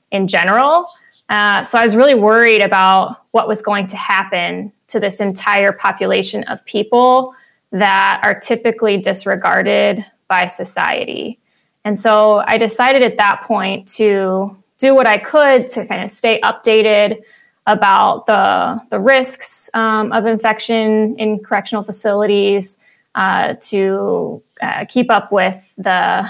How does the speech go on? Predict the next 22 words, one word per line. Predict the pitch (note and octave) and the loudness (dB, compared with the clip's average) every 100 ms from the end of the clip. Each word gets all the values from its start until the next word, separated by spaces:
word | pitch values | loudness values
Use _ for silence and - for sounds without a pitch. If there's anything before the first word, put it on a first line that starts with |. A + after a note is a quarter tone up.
| - - | -12 -4
how | A#3+ | 0
many | G#3+ G3+ | 0 -2
cases | F#3+ B3 B3 B3 G#3 | 0 0 2 0 2
there | G#3+ G3 | 2 2
were | G#3+ G3 F#3+ | 2 2 2
and | G3 G3 | 0 -2
things | F#3+ F#3+ | -6 -6
of | F#3 | -2
that | G3 - | -2 -2
nature, | F#3+ F#3+ F#3+ F#3+ F#3 F#3 A#3+ - | -4 -4 -2 -2 -2 -4 -10 -10
uh, | - D#3+ F#3 | -6 -6 -2
raise | G3+ A3+ A3+ | 2 2 2
awareness | F#3+ G3 G3 F#3 | 0 0 -2 -4
about | G#3 - - | -4 -4 -4
the | |
problem. | - - G3 G3+ G3+ G3 G3+ - - - _ _ | -10 -2 -2 0 -4 -4 -6 -12 -20 -20 _ _
And | A#3 A#3+ | 2 4
so | C4 | 4
the | C4 | 4
first | C#4 D4+ | 4 4
thing | D4+ C#4 | 4 4
I, | A3+ | 2